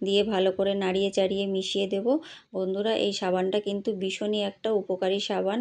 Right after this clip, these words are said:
দেখতেই পাচ্ছেন এখানে কিন্তু কোনো রকম কোনো কেমিক্যাল নেই। তো সাবানটা কিন্তু আমার রেডি হয়ে গেছে। এরপর আমি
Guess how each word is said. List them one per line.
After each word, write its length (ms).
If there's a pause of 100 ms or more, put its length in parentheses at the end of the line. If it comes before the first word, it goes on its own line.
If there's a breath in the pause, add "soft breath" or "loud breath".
(120)
দেখতেই 400
পাচ্ছেন 440 (880 loud breath)
এখানে 340
কিন্তু 320
কোনো 340
রকম 320
কোনো 320
কেমিক্যাল 500 (100)
নেই। 180 (2000 loud breath)
তো 100
সাবানটা 480
কিন্তু 380 (180)
আমার 340 (420)
রেডি 300
হয়ে 260
গেছে। 320
এরপর 300
আমি 220